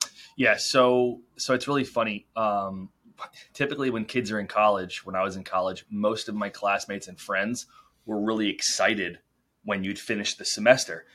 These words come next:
'cause they would go home and hang out with their friends. For me, I was like, "Oh, I, I'm getting kicked out of my dorm," which means I had to go live in my car for the break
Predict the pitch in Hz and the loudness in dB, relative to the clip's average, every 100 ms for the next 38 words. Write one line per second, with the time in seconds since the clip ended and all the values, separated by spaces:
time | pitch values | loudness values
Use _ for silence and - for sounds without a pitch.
0 | _ - 110 107 101 117 107 107 107 101 | _ -8 -4 -2 0 2 2 2 0 -2
1 | 107 104 95 92 98 - 131 104 95 - | -2 0 0 -2 -10 0 2 2 -2 -8
2 | 104 117 160 139 104 113 113 101 - 113 | -4 2 4 4 4 2 2 -2 -2 -2
3 | 110 101 107 104 120 117 113 107 127 - | -2 0 -2 0 2 2 0 -4 -6 2
4 | 117 110 98 95 92 90 143 120 101 104 | 4 4 0 -2 -2 0 4 4 2 -4
5 | _ _ _ _ 104 104 113 113 110 98 | _ _ _ _ -8 -8 -6 -2 -2 0
6 | 104 104 104 104 101 95 90 87 - 139 | 0 0 -2 -2 -2 -4 -6 -4 2 6
7 | 131 - 101 95 95 92 95 - | 6 4 -8 -6 -2 0 -2 -8